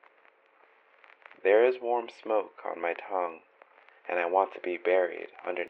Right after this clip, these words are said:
the earth, with the cold soil and decomposers all around me,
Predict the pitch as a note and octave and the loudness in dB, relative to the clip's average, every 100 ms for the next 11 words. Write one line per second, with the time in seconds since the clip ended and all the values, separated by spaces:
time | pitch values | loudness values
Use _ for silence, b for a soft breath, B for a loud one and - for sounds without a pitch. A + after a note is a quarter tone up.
0 | - E2 F2 E2 - _ _ _ _ b | -10 -4 0 -2 -4 _ _ _ _ b
1 | b _ _ - F2 F2+ - G2 F#2+ G2 | b _ _ -14 -10 -8 -8 -2 0 0
2 | F#2+ - F2+ F#2 F#2 F#2 - _ - F2 | -4 -6 0 0 -2 -6 -14 _ -16 -12
3 | F2+ F#2+ F#2+ F#2+ - F#2+ F#2 F#2 F2+ F2 | -8 -6 -6 -6 -4 -4 -2 -4 -2 -4
4 | E2 E2 - B B E2+ F2+ F2+ F2 - | -4 -8 -12 B B -4 0 0 -2 -8
5 | E2+ E2+ | -16 -16